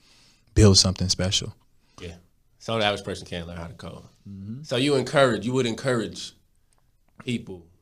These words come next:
Speaker 1: Man, <laughs> when I ever am fortunate enough to, and blessed to have children.
Speaker 2: Coming soon.
Speaker 1: Coming
Speaker 2: Oh,
Speaker 1: soon.
Speaker 2: children. Oh, okay. <laughs>
Speaker 1: Yeah.
Speaker 2: He said, "Oh, is this coming
Speaker 1: Children
Speaker 2: soon?"
Speaker 1: or anyone, like,
Speaker 2: Yeah.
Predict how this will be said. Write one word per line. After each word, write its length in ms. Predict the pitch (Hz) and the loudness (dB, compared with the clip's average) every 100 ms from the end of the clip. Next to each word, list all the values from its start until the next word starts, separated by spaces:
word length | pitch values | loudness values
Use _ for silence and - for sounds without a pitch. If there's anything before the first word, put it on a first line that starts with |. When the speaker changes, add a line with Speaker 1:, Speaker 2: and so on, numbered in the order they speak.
| - | -6
Speaker 1:
Man, 440 | 117 104 90 104 - 123 - - | 2 2 2 -4 0 4 6 4
<laughs> 420 | - - - - - | -4 -12 -14 -16 -2
when 220 | 117 113 | 6 10
I 260 | 113 143 - - | 10 10 4 -4
ever 400 | - 123 120 120 110 | 6 8 8 4 4
am 300 | 113 113 113 | 6 8 8
fortunate 520 | - 113 - 113 113 | 8 8 10 8 10
enough 300 | 107 107 107 | 10 8 6
to, 100 | 101 | 4
and 140 | 98 | 2
blessed 380 | 101 98 107 - | 4 6 6 6
to 80 | 101 | 4
have 240 | 101 104 | 6 4
children. 480 | 98 107 110 120 117 117 - | 6 4 6 6 4 2 -2
Speaker 2:
Coming 200 | 240 202 | 0 0
soon. 420 | - 131 139 147 - _ _ - - | 0 -2 -2 -8 -20 _ _ -16 -8
Speaker 1:
Coming 240 | - 110 113 - | 4 8 10 10
Speaker 2:
Oh, 160 | 127 104 | 10 8
Speaker 1:
soon. 40 | |
Speaker 2:
children. 360 | 104 196 117 117 | 10 10 10 8
Oh, 320 | 143 123 135 | 8 10 8
okay. 300 | - - 220 | 8 10 12
<laughs> 40 | |
Speaker 1:
Yeah. 100 | 123 | 12
Speaker 2:
He 40 | 113 | 12
said, 220 | 107 180 147 | 12 12 12
"Oh, 80 | |
is 180 | 156 180 | 10 8
this 140 | 185 - | 2 8
coming 240 | 233 147 151 | 12 12 12
Speaker 1:
Children 480 | 262 - - 135 - | 12 12 12 6 2
Speaker 2:
soon?" 100 | 123 | 6
Speaker 1:
or 40 | |
anyone, 760 | 117 147 160 139 131 120 117 113 | 8 8 8 8 8 8 6 6
like, 160 | 120 | 10
Speaker 2:
Yeah. 160 | 170 | 12